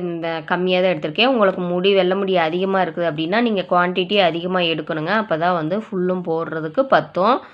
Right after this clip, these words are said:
அஹ், ஃபுல்லும் போடுறதுனால எல்-, ரொம்பவும் நல்லது. இப்போ ம-, எ-, இது வந்து பார்த்தீங்க அப்படின்னா, என்ன பூன்னா, செம்பருத்தி பூவு ஒரு ஸ்பூனு, வெள்ளை கரிசலாங்கண்ணி ஒரு ஸ்பூனு,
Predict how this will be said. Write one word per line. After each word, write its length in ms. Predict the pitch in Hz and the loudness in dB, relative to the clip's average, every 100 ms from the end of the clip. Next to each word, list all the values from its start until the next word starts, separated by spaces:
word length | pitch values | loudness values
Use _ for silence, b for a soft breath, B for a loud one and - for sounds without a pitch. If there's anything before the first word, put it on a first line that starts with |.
| B B B - | B B B -2
அஹ், 260 | 208 214 214 | 2 4 4
ஃபுல்லும் 420 | 240 240 247 240 | 4 6 6 6
போடுறதுனால 540 | 214 202 190 180 180 233 | 6 6 4 2 6 6
எல்-, 240 | 214 175 175 B B - | 4 0 -2 B B -2
ரொம்பவும் 460 | 185 190 208 208 | 0 6 6 6
நல்லது. 420 | 180 160 156 165 247 B B B - | 2 2 2 2 0 B B B -6
இப்போ 200 | 214 220 | -2 0
ம-, 140 | 202 190 185 185 | 4 6 6 6
எ-, 220 | 185 185 | 4 4
இது 180 | 190 202 | 2 2
வந்து 260 | 220 208 208 | 2 2 2
பார்த்தீங்க 340 | 208 196 190 | 2 2 0
அப்படின்னா, 320 | 190 180 180 202 | 0 0 0 0
என்ன 180 | 190 185 | 0 -2
பூன்னா, 300 | 190 180 208 | -2 -2 -2
செம்பருத்தி 540 | 240 208 196 202 202 202 | 0 0 2 2 2 -4
பூவு 360 | 180 180 175 180 247 - | -2 -4 -2 0 0 -2
ஒரு 180 | 208 180 | -2 -2
ஸ்பூனு, 480 | 180 196 170 175 220 294 B B B | -2 -6 -4 0 2 2 B B B
வெள்ளை 240 | - 185 202 | 0 2 4
கரிசலாங்கண்ணி 760 | 196 175 185 180 170 165 214 277 | 2 0 0 -2 -2 -2 0 2
ஒரு 180 | 185 | 0
ஸ்பூனு, 440 | 156 - 175 175 | -2 -8 -6 0